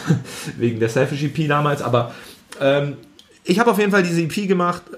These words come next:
mit Koru und Bandit On, weil ich auch wollte, so, ey, so ein eigenes Projekt alleine, da muss ich so zwei Sechzehner schreiben und so müsste ich nur einen schreiben, ne? So halt diese faule Ding so und auch noch nicht gewusst, wie so eine E-P-Arbeit ist.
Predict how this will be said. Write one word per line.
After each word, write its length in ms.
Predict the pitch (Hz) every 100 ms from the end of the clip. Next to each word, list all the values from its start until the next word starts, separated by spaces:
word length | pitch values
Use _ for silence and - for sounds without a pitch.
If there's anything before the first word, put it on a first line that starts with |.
| -
mit 260 | 151 147 -
Koru 420 | 196 202 190 190
und 180 | 147 147
Bandit 280 | 151 156
On, 180 | 160 175
weil 140 | 156 156
ich 100 | 147
auch 200 | 147 -
wollte, 280 | 143 165 151
so, 120 | 135
ey, 160 | 160
so 80 | 156
ein 60 | 147
eigenes 360 | 165 175 170
Projekt 400 | - 151 156 170
alleine, 520 | - 156 147 175 170 156
da 60 |
muss 200 | 156 156
ich 80 | 156
so 100 | 147
zwei 380 | 127 127 135 170
Sechzehner 500 | 165 156 - 156 151
schreiben 340 | - 135 139
und 100 | 135
so 80 | 147
müsste 240 | 151 151 143
ich 80 |
nur 180 | 151 139
einen 220 | 143 175
schreiben, 480 | 175 143 147 151 143
ne? 120 | 147
So 140 | 127 120
halt 140 | 110
diese 180 | 117 104
faule 380 | - 107 117 104 - - - - - -
Ding 220 | 202 226
so 100 | 190
und 80 | 160
auch 160 | 143 151
noch 80 |
nicht 180 | 143 127
gewusst, 320 | 135 131 147
wie 80 | 143
so 120 | 131
eine 160 | 131 131
E-P-Arbeit 560 | 127 123 143 117 107 -
ist. 180 | -